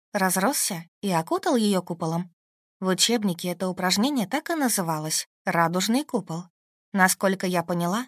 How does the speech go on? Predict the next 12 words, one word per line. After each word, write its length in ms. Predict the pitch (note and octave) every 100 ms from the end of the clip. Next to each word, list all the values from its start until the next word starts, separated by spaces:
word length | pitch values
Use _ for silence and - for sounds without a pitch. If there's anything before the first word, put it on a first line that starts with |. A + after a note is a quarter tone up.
| _
щиты, 600 | - - F3+ - A3+ E3+ -
барьеры 520 | F3 F3 F3 A#3+ G3+ E3+
и 100 | G#3
прочие 420 | G3+ G#3 A#3 G#3
разновидности 680 | F#3 F#3+ G3 G3+ A3+ G3+ -
охранных 460 | F3 - G3+ F#3+ F3
заклинаний 680 | F#3+ F#3 F3 C4 C#4+ E3 E3+ _ -
строились 640 | - - A3+ D#4+ G#3+ F#3+
на 120 | G3+
его 200 | F#3+ F3
основе. 500 | F3+ F3+ E3+ D#3+ E3+ - _ _ _ _ -
Конечно, 600 | G3+ A3 G#3+ - D3+